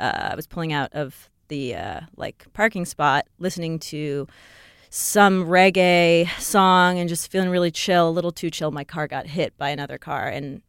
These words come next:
got totaled. So my mom was super mad at me, made me walk to school every day. And it would take, like, forty-five minutes for me to walk to school, or maybe longer. It was a long walk, and I was pretty bummed. My friend made me a mixtape in solidarity,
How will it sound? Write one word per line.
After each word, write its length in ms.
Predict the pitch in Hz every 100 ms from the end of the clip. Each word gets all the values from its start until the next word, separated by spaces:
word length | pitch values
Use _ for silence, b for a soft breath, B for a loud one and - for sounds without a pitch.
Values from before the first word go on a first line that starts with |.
| _
got 160 | 147 -
totaled. 460 | 233 269 147 131 - _ _
So 420 | - 220 180 151 180
my 120 | 165
mom 200 | 175 170
was 100 | 165
super 300 | - 277 175
mad 180 | 165 170
at 60 |
me, 220 | 139 107 147 - - -
made 120 | 180
me 100 | 180
walk 160 | 170 170
to 80 |
school 240 | 160 - 170
every 180 | 156 160
day. 220 | 151 76 - b b b b b b b b b -
And 100 | 220
it 80 | 220
would 120 | 247
take, 420 | - 285 269 - - - _ _
like, 400 | 240 247 233 220 _ _ - -
forty-five 580 | 233 240 262 240 220
minutes 380 | 208 180 226 254
for 80 | 240
me 120 | 196
to 80 | 180
walk 240 | 170 165 -
to 80 |
school, 440 | 160 - 156 - -
or 120 | 180
maybe 280 | 196 214 196
longer. 440 | 170 165 170 147 -
It 60 | 180
was 140 | 247
a 60 | 285
long 600 | 247 185 175 175 175 170
walk, 380 | 160 143 - - B B B B
and 120 | 170
I 60 | 175
was 140 | 175
pretty 200 | - 254
bummed. 460 | 202 175 170 175 -
My 140 | 165
friend 260 | - 196 190
made 140 | 165
me 100 | 156
a 40 |
mixtape 500 | 165 277 - - - - -
in 300 | - 170 165
solidarity, 840 | 156 160 156 165 208 220 113 80